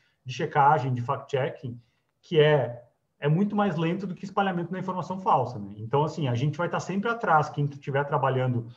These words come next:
em tentar checar a verdade, né? Che-, checar uma informação,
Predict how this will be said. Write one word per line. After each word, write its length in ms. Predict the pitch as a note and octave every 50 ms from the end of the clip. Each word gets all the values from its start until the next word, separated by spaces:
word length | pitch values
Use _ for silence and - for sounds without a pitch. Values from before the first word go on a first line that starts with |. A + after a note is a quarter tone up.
| _ _ _ _ _ _ -
em 140 | C3+ C3+ C3+
tentar 320 | - D3 C3+ A2+ D#3 D#3
checar 360 | D#3 - D#3 - - C#3 C3
a 40 | B2+
verdade, 480 | A#2 B2+ A#2 A2+ A2+ A2 G#2+ A2 G2+ G#2
né? 160 | G#2 G#2+ G#2+
Che-, 300 | - - - A#2+ - - - _ - D3 -
checar 320 | B2+ - - C#3+ - C#3+ D3
uma 100 | D3+ D3
informação, 680 | D3 - D3 C3 C3 B2 - - C#3 C3+ E3 G3 G3